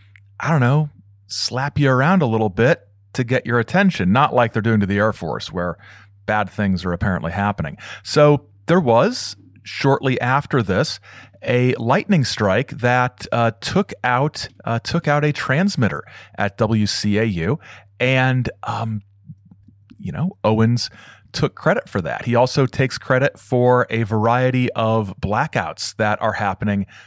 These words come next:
throughout nineteen sixty-six, up and down, um, the East Coast and into, uh, in, into the American Midwest.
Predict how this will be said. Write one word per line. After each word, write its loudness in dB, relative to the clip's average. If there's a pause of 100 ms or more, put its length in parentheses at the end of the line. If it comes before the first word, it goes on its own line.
(120)
throughout 2
nineteen -2
sixty-six, -6 (400)
up -2
and 2
down, 0 (340)
um, -2 (180)
the -10
East -6
Coast 0
and -2
into, -2 (100)
uh, -14
in, -10
into -6 (600)
the -2
American 0
Midwest. -4